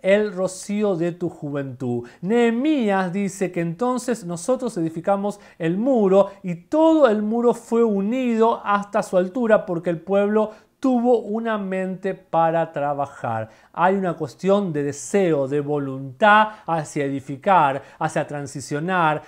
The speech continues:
hacia crecer en... Dios. Es tremendo.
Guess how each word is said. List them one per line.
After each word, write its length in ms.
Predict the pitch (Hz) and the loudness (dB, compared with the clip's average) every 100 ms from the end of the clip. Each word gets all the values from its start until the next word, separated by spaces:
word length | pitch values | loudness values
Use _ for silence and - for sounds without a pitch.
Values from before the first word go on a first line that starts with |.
| - | -8
hacia 460 | 165 165 - 160 - | -4 -2 0 -4 -2
crecer 760 | 139 131 - 165 175 185 - | -6 -8 0 2 2 0 -8
en... 540 | 156 151 160 175 175 _ _ | -8 -4 -4 -6 -10 _ _
Dios. 580 | 113 127 117 104 101 - - | -14 -8 -8 -8 -12 -16 -2
Es 260 | 220 233 - | 0 0 0
tremendo. 880 | 240 220 220 208 160 135 117 110 | 2 2 2 2 0 -4 -2 -4